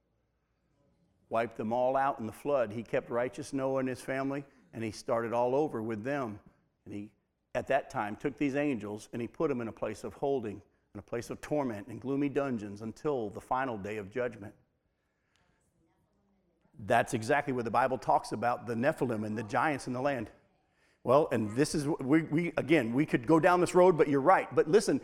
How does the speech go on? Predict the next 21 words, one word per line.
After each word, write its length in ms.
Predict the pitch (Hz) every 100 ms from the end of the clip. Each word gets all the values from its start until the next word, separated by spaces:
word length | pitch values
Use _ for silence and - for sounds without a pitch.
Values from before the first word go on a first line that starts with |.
| - -
Jesus 340 | 143 208 226
said, 300 | - 208 160 -
"As 300 | 190 226 185
it 160 | 214
was 360 | 196 214 190 -
in 200 | 196 185
the 80 | 170
days 320 | 175 185 151
of 120 | 131
Noah, 320 | 175 208 139
so 200 | - 185
will 240 | 175 170 160
it 140 | 131
be 180 | 165 175
at 100 | 123
the 60 |
time 360 | - - 147 135
of 100 | 123
the 80 | 120
com-, 260 | - 139
summing-, 300 | 165 143 139